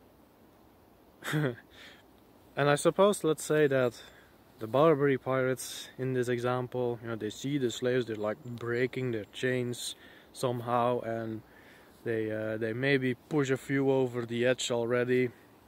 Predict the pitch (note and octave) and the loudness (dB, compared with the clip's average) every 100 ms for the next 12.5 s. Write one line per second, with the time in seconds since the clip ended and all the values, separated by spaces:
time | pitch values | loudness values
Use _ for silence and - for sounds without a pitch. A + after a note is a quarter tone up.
0 | - - - A#2+ B2+ B2+ C3 D3+ C#3 C3+ | -20 -20 -14 -6 -2 0 0 0 0 -2
1 | C3 C#3 B2+ A#2+ A#2 B2+ A#2+ A#2+ A#2 - | 0 2 0 0 -2 -4 -4 -6 -8 -10
2 | - - - C3+ B2 B2+ C#3 D3 - - | -20 -20 -8 -8 -8 -8 -4 0 0 0
3 | C#3 D3+ D3+ D3 B2 - - - - - | -8 -8 -2 -2 -2 -12 -20 -20 -14 -6
4 | B2 A#2 D3+ D3+ C#3 C#3 C3 B2 A2+ - | -4 -2 2 4 4 4 2 -2 -2 -6
5 | - - - - - A2+ - D3 D3 C#3 | -18 -20 -20 -20 -8 -6 0 2 2 2
6 | C#3 C3+ - - G#2+ - B2+ - B2 G#2+ | 2 0 -2 -4 -4 0 -2 0 -4 -4
7 | A2+ - - C#3 C3+ C3 A#2+ A#2 B2+ G#2+ | -6 -8 -2 0 0 -2 -6 -10 -8 -8
8 | G2 G2+ B2+ C3+ C3+ C3+ - - - - | -8 -6 -4 -2 -2 -2 -6 -16 -20 -20
9 | - - - - - - - - - - | -20 -18 -20 -20 -20 -20 -20 -20 -20 -20
10 | - - - - - - F3 F#3+ F#3+ F3+ | -20 -20 -20 -20 -6 8 10 12 10 8
11 | E3 - - - - - D3+ D3 C3 B2 | 6 4 -6 -12 -18 2 4 4 2 0
12 | B2 B2 A#2 A#2 | 0 2 2 0